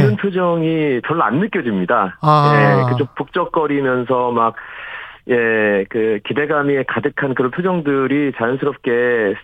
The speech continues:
Speaker 1: 스쳐야 되는데,
Speaker 2: 음.
Speaker 1: 그런 표정들이 별로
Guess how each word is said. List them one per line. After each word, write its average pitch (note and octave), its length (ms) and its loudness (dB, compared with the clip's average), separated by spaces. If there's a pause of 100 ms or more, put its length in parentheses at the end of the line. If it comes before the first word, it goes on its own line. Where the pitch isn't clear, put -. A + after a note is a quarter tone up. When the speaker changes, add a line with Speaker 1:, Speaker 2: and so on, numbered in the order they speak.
Speaker 1:
스쳐야 D3+ 440 0
되는데, G2 680 0 (140)
Speaker 2:
음. B2 420 0
Speaker 1:
그런 C3+ 260 0
표정들이 D3+ 1080 0
별로 A#2+ 560 0